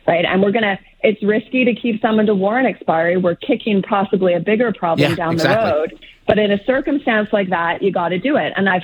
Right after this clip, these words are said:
Speaker 1: seen it happen, but I, I'm not aware that there was any basis for that here. This was a guy who,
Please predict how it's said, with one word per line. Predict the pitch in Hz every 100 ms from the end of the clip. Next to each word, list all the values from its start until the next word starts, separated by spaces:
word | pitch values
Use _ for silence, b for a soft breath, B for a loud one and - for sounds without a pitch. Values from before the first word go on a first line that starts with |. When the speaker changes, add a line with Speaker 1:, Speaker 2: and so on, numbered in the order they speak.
| -
Speaker 1:
seen | 196 190
it | 190
happen, | 214 226 180 170
but | 180 175 B B B
I, | 196 -
I'm | 196 233
not | 226
aware | 220 208 196
that | 190
there | 190
was | 185 185
any | 180 175
basis | 180 185 185 180
for | - 165
that | 151 170
here. | 170 151
This | 180 185
was | 214 220
a | 208
guy | 185 180
who, | 185 185